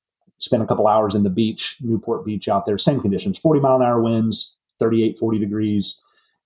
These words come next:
Um, and just, you could see everybody was just, they're exhausted, but more importantly, their, their spirit had left.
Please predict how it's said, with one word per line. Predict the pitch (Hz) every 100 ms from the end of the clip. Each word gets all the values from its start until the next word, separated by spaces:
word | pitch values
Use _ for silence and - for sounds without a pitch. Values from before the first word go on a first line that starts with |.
| -
Um, | 101 101 101 -
and | 143
just, | 220 - - -
you | 139
could | 165 -
see | - 196 175
everybody | 147 147 135 120 120
was | 107 -
just, | - 123 - - - _ _ _ _
they're | 123 117 -
exhausted, | 139 113 101 131 127 - - 139
but | 135 123
more | 131
importantly, | 123 123 131 127 117
their, | 104 104 98 - -
their | 87
spirit | - - 131 104 -
had | 92
left. | 82 71 - -